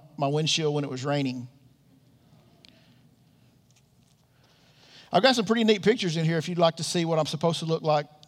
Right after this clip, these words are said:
not overweight. If you'd like, if you'd like to see that.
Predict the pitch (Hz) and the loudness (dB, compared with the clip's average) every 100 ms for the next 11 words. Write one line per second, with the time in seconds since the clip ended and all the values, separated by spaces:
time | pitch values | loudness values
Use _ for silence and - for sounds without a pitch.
0 | _ - 160 - - 165 160 156 156 139 | _ -2 -2 -2 -2 -2 0 2 2 0
1 | - - - - - - - - - - | -6 -20 -20 -20 -20 -20 -20 -20 -20 -20
2 | - 160 156 151 - - 180 202 160 202 | -14 -4 -2 -2 -4 4 6 6 4 2
3 | 165 147 | 4 2